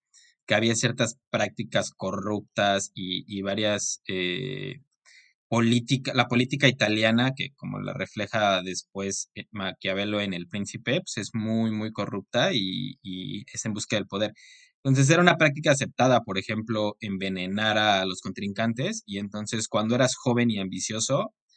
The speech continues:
sabías que como la vida era corta, tenías que estar dispuesto a todo para, para adquirir el poder. Y en el, en ese mismo contexto, eh,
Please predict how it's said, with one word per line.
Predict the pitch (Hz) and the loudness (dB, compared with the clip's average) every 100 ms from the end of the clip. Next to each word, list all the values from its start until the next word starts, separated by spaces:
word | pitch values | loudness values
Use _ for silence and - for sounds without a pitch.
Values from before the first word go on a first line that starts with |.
| _ | _
sabías | - 101 104 107 | -6 -2 0 -2
que | - | -4
como | 113 104 101 | -4 -2 0
la | 101 | 0
vida | 104 117 | 2 2
era | 110 | 0
corta, | - 104 - 170 | -2 -8 -2 -2
tenías | - 95 98 | -2 -6 -6
que | - | -6
estar | - 98 | -4 -4
dispuesto | 98 - 98 - | -4 -6 -8 -4
a | 95 | -4
todo | 113 110 101 | -2 0 0
para, | 135 92 80 87 - | -2 -2 0 -2 -6
para | 98 | -8
adquirir | 95 98 | -8 -4
el | 101 | -4
poder. | 143 170 143 - - - - | 2 2 2 -6 -18 -20 0
Y | 143 | 6
en | 139 | 8
el, | 160 | 8
en | 190 185 | 4 4
ese | 185 226 | 4 4
mismo | 220 233 | 4 2
contexto, | 226 220 226 - 165 190 - | 2 0 -2 2 2 2 2
eh, | 117 110 110 | 2 4 2